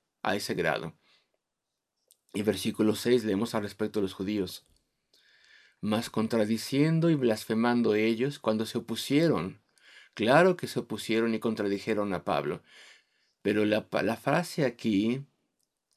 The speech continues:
indica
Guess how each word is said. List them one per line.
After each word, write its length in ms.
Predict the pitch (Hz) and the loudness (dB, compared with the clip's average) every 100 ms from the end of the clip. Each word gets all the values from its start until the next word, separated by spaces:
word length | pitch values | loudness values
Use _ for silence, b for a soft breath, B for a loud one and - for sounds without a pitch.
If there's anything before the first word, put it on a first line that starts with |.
| _ _ _ _ _ _ _ _ _ _ - _ _ _ _ _ | _ _ _ _ _ _ _ _ _ _ -20 _ _ _ _ _
indica 840 | 123 113 107 117 123 - 117 120 | 2 4 6 4 4 2 -2 -2